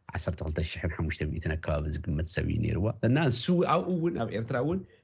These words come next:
ካብ ሰብዓ ካብ ሚእቲ ንላዕሊ ምቕናስ ኣርእዩ ነይሩ እዩ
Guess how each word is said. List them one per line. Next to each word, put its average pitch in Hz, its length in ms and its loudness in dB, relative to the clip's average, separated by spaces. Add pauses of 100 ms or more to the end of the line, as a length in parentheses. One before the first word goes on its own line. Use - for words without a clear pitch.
ካብ 131 140 -4
ሰብዓ 170 320 -2
ካብ 107 200 -4
ሚእቲ 113 260 0
ንላዕሊ 95 340 -2 (320)
ምቕናስ 92 580 0
ኣርእዩ 87 320 -2
ነይሩ 78 220 0
እዩ 64 140 -2